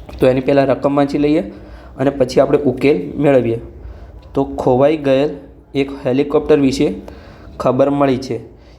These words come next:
કે તે આકૃતિ ચૌદ પોઇન્ટ બે, એટલે કે તમારી બુકમાં જે ચૌદ પોઇન્ટ બે આકૃતિ છે તમને દેખાતી હશે, એમાં દર્શાવેલ લંબચોરસ વિસ્તારમાં ક્યાંક તૂટી ગઈને પડ્યું છે. તો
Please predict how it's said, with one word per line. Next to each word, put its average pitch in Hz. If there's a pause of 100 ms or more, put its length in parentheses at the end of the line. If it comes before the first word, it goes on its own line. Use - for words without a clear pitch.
(120)
કે 139
તે 147
આકૃતિ 143
ચૌદ 135
પોઇન્ટ 135
બે, 131
એટલે 135
કે 135
તમારી 139
બુકમાં 135
જે 143
ચૌદ 135
પોઇન્ટ 139
બે 131
આકૃતિ 147
છે 151
તમને 131
દેખાતી 139
હશે, 123 (640)
એમાં 139
દર્શાવેલ 139
લંબચોરસ 139
વિસ્તારમાં 139
ક્યાંક 139
તૂટી 135
ગઈને 123
પડ્યું 139
છે. 113 (640)
તો 143